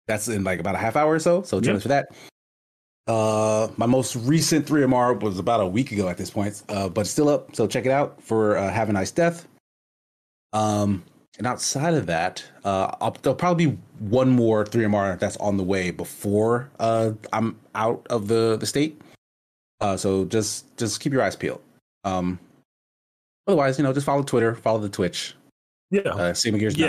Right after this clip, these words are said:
Speaker 1: nine is Hag somewhere, I think. Uh, yep, under my name. So
Speaker 2: No,
Speaker 1: Yeah.
Speaker 2: uh, d-, is there gonna be a, there's gonna be no show this,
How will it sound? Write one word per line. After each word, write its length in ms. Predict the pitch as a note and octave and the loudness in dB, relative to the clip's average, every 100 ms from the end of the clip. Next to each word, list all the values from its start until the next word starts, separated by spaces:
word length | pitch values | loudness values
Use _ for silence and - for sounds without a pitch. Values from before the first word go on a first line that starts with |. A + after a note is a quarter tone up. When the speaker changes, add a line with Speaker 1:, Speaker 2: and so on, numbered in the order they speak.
| F2+ | 0
Speaker 1:
nine 120 | F2 - - | -4 -10 -14
is 100 | F#2+ | -6
Hag 200 | F#2 F2 | -4 -4
somewhere, 280 | F#2 F2 E2 | -4 -2 -2
I 40 | |
think. 220 | E2+ D#2+ - - - | -4 -8 -8 -20 -6
Uh, 180 | F2 F2 | -2 0
yep, 200 | A#2 B2+ - | 0 -4 -8
under 120 | G#2 G2+ | -4 -2
my 80 | |
name. 180 | G2+ G2 - - _ | -2 -2 -6 -14 _
So 180 | - G2+ - - | -4 -4 -4 -8
Speaker 2:
No, 540 | C3 B2+ B2+ B2 B2 A#2+ A2+ | 0 2 4 4 4 4 4
Speaker 1:
Yeah. 60 | |
Speaker 2:
uh, 500 | A2+ A2 G#2 G2 F#2+ - _ _ _ _ _ _ D3 A#2+ | 4 2 4 2 0 -2 _ _ _ _ _ _ -10 -8
d-, 100 | B2+ | -2
is 180 | A2 G2+ | -2 0
there 140 | G2+ | 0
gonna 140 | G2+ | 0
be 140 | F#2+ F#2+ | 0 0
a, 180 | F2+ E2 | 0 -2
there's 280 | G2 E2+ | -6 -8
gonna 120 | F#2+ F2+ | -6 -4
be 40 | |
no 120 | F#2 | -2
show 180 | E2+ G2 | -2 -2
this, 480 | F2 E2+ - - - | -4 -4 -4 -6 -8